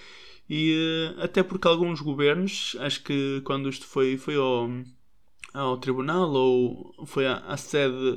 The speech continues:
das Nações Unidas, cerca de cinquenta e quatro, cinquenta e três nações, incluindo a China, não é? Apoiavam a forma como estava a lidar, eh, aqui em Xinjiang,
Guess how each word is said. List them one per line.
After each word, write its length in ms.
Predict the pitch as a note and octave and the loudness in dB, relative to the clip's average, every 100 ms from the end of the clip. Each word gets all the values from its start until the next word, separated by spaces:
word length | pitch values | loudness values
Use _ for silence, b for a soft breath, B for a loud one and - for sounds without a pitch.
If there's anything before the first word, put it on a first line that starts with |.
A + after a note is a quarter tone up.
| - | -2
das 160 | C3+ C3 | -6 -4
Nações 360 | C3 C#3+ C3 | -4 -4 -4
Unidas, 420 | C3+ D3+ F3+ E3+ B B B B - | -2 0 2 0 B B B B -8
cerca 300 | D#3+ D3 D3 | -6 -4 -4
de 300 | D3 C#3+ C#3 B B B - | -2 -2 -6 B B B -14
cinquenta 680 | - C#3+ C#3 D3+ D3+ D3 | -6 -4 -2 0 0 0
e 80 | C3 | -2
quatro, 460 | C3 - D3+ F#3+ - | -2 2 2 2 -2
cinquenta 300 | - D3+ C#3 | -4 -4 -4
e 20 | |
três 600 | C3+ C3+ D#3+ F3+ - - C#3+ | -4 -2 -2 -2 -4 -6 -4
nações, 600 | C3+ C3 C#3+ D#3 F3 C#3+ | -4 -4 -4 -2 -2 -4
incluindo 720 | B2+ A#2+ B2+ B2 A#2+ A2+ A#2+ | -6 -2 0 0 -2 -2 -4
a 60 | |
China, 380 | A#2 - C#3 D3+ | -4 -2 -2 -2
não 140 | B2 | -2
é? 120 | C3+ C3+ B B B B | -2 -4 B B B B
Apoiavam 880 | D3+ C#3 - C3+ C3 C3 D3+ G#3 G3 | -6 -6 2 4 6 6 4 4 2
a 40 | |
forma 220 | D#3 C#3+ C#3+ | 2 0 0
como 180 | D3 | -4
estava 320 | C#3 C#3+ B2+ C3 | -4 0 0 2
a 40 | |
lidar, 520 | C3+ B2+ C3+ E3 G3 - | 0 0 0 0 -2 -6
eh, 420 | C#3 C3+ C3 B2+ | -2 0 0 -4
aqui 200 | B2+ C3 | -6 -6
em 320 | B2+ C3 C3+ | -6 -6 -8
Xinjiang, 600 | - C3 B2+ C3+ C#3 F3+ | -6 -6 -2 0 0 0